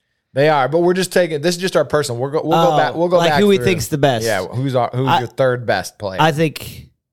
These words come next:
Speaker 2: it would be Chet or Banchero, depending on, and that would be your workout, right? Like, who,
Speaker 1: Mm-hmm.
Speaker 2: when they come in and talk and all that. And then I think Ivy, I'd probably take at three,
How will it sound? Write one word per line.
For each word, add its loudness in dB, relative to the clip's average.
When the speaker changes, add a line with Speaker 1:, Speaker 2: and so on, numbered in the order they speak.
Speaker 2:
it -2
would 0
be 0
Chet 0
or -2
Banchero, 0
depending -4
on, 0
and 0
that 4
would 2
be -2
your 2
workout, 2
right? 0
Like, -2
who, -2
Speaker 1:
Mm-hmm. -4
Speaker 2:
when 2
they 2
come 0
in 2
and -2
talk 2
and -2
all 2
that. 0
And -2
then 2
I 2
think -2
Ivy, 2
I'd -2
probably -2
take -4
at -8
three, -4